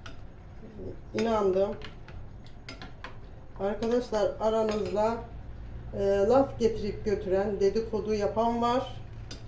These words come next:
Böyle insanları aramızda barındırmayalım. Emin olun ki o kişi sana laf getiriyorsa, benim bir lafımı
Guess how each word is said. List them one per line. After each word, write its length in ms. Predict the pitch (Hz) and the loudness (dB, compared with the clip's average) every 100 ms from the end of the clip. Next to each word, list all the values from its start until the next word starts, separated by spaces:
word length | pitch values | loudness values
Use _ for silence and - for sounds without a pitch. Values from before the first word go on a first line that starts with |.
| - - - - - - - - - | -12 -12 -12 -12 -12 -10 -10 -10 -2
Böyle 360 | 220 240 214 | 4 6 8
insanları 560 | 190 180 202 185 180 180 | 6 6 6 6 8 6
aramızda 600 | 196 202 185 175 160 - | 4 4 4 2 -2 2
barındırmayalım. 840 | 185 233 233 247 240 233 226 233 - - - - - - - - - - - - - - - - - - - - - - - - - - - - - - - - | 4 4 2 2 2 2 2 0 -6 -10 -10 -12 -12 -14 -12 -12 -10 -10 -10 -12 -14 -12 -12 -12 -12 -12 -12 -12 -12 -10 -12 -14 -14 -12 -10 -10 -10 -12 -8 8
Emin 300 | 247 277 302 | 10 12 10
olun 340 | 311 311 302 | 8 6 6
ki 300 | - 214 185 185 - - - - - - - - - - - - - | 6 6 6 2 -8 -12 -12 -12 -12 -12 -12 -12 -10 -10 -8 -10 12
o 160 | 254 285 | 12 12
kişi 300 | 285 - 262 | 8 0 0
sana 360 | - 247 247 254 | 4 6 8 8
laf 240 | 262 - | 6 6
getiriyorsa, 880 | 262 247 254 320 320 - 233 240 285 - - - - - - - - - - - | 6 6 6 8 8 6 4 4 2 -4 -10 -10 -10 -10 -10 -10 -8 -10 -4 4
benim 280 | 240 254 233 | 6 6 6
bir 180 | 311 | 4
lafımı 680 | 254 226 - 226 240 294 294 | 4 4 4 6 8 8 6